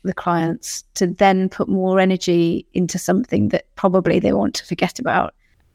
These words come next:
I do ask for testimonials. We've got Google reviews and I've got LinkedIn recommendations and,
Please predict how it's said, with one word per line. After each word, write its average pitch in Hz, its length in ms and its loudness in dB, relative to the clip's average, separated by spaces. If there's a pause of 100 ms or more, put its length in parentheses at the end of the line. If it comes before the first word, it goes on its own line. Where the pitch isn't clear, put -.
(440)
I 220 40 -2
do 247 460 4
ask 196 280 2
for 175 100 -4
testimonials. 185 720 -2
We've 175 140 -4
got - 180 0 (360)
Google 185 260 2
reviews 180 460 2
and - 140 0
I've 165 120 -4
got - 140 -4
LinkedIn 175 340 0
recommendations 185 800 0
and, 185 120 -4